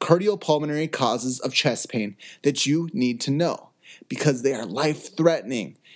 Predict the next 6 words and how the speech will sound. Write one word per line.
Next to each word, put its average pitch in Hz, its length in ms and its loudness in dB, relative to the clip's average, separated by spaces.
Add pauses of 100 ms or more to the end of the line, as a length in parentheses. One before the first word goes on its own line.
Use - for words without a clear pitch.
(220)
These 160 360 0
are 139 160 0
the 120 100 -2
six - 560 0 (120)
can't-miss 131 760 0
diagnoses. 107 1120 -2